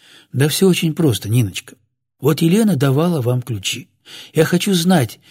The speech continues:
это были каждый раз одни и те же ключи или разные? Или вы внимания не обращали? Ах, вот вы о чём. Ей бы <laughs> на этом моменте расслабиться, а она ещё больше напряглась.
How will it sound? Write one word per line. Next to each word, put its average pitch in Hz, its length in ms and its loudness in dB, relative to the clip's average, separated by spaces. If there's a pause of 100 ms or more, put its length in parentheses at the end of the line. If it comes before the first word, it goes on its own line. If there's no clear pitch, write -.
(140)
это 143 180 0
были 165 400 4
каждый 165 460 0
раз 165 240 0
одни 160 300 0
и - 20 -4
те 247 260 -2
же 170 140 -4
ключи 117 400 -4
или 175 120 0
разные? 107 540 -6 (540)
Или 147 160 4
вы 180 400 4 (320)
внимания 170 640 2
не 170 140 0
обращали? 175 640 -6 (800)
Ах, 180 360 -2
вот 196 640 0
вы 127 220 0
о 117 80 -2
чём. 123 460 -2 (640)
Ей 127 240 0
бы 127 300 2 (240)
<laughs> - 100 -4
на 135 180 4
этом 131 300 0
моменте 127 480 2
расслабиться, 123 840 -2
а 110 80 -6
она 123 180 0
ещё 135 300 0
больше 117 400 -4
напряглась. 135 640 -6